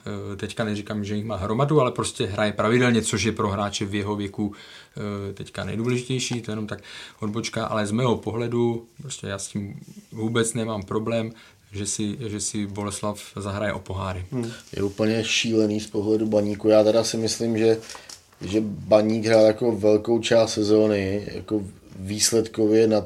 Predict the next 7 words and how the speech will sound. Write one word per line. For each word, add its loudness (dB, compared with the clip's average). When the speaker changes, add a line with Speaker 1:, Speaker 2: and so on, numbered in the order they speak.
Speaker 2:
nad 0
to, 0
než 0
jako 2
jaký 4
fotbal 2
předváděl. 0